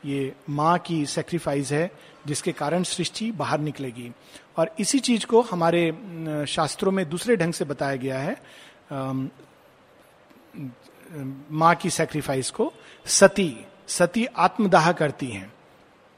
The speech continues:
और जब सती आत्मदाह करती हैं, तो शिव वियोग से और शोक से व्याकुल हो जाते हैं। अब कल्पना कर, हम नहीं कर सकते, शिव जैसा तपस्वी, जिनको कोई चीज वीतराग हैं, तपस्वियों के तपस्वी हैं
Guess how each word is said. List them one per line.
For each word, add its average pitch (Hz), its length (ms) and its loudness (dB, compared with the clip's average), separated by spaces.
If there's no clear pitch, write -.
और 151 80 -2
जब 180 120 2
सती 214 340 2
आत्मदाह 185 540 4
करती 190 340 0
हैं, 185 220 2
तो 208 80 6
शिव 302 580 4
वियोग 202 500 10
से 254 280 4
और 214 180 6
शोक 262 340 6
से 269 140 4
व्याकुल 185 360 6
हो 156 80 6
जाते 123 320 -4
हैं। 107 100 -14
अब 135 120 -8
कल्पना 208 320 4
कर, 220 260 0
हम 170 120 0
नहीं 208 140 2
कर 196 120 2
सकते, 196 340 -2
शिव 247 240 -2
जैसा 202 300 2
तपस्वी, 170 560 -2
जिनको 180 300 0
कोई 247 300 8
चीज 240 300 4
वीतराग 202 540 10
हैं, 160 320 2
तपस्वियों 262 500 6
के 247 120 6
तपस्वी 202 480 6
हैं 131 360 -2